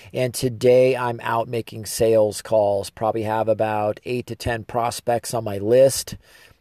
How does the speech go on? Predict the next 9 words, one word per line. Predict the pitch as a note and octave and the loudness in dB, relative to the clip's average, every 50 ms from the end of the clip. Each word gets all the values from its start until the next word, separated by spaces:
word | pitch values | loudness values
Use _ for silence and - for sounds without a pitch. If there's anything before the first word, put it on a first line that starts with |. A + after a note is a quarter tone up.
| _ _ _ _ _ _ | _ _ _ _ _ _
Hit | - - D3+ D3+ - - | -2 0 0 0 0 -2
six | - - - D3 C#3 - - - - - | -8 -4 -2 -4 -4 -4 -6 -10 -10 -6
right | - C3+ C3 C3 C3 - | 0 2 2 2 2 0
now, | C3+ C3 B2+ B2 B2+ C3 B2 | -2 -6 -2 0 0 0 2
going | A#2 B2 B2 B2 A#2+ B2 | 2 0 0 0 -2 -4
into | A#2+ A#2+ - - A#2+ | -6 -6 -4 -6 -4
the | A2 G#2+ | -4 -4
seventh | - - - C#3+ B2+ B2 C3 C3 A#2 - | -4 -2 2 2 2 2 2 -2 -6 -6
one. | A#2 A#2 A#2+ B2 B2+ B2+ B2+ B2+ | -4 -2 0 0 0 -2 -2 -6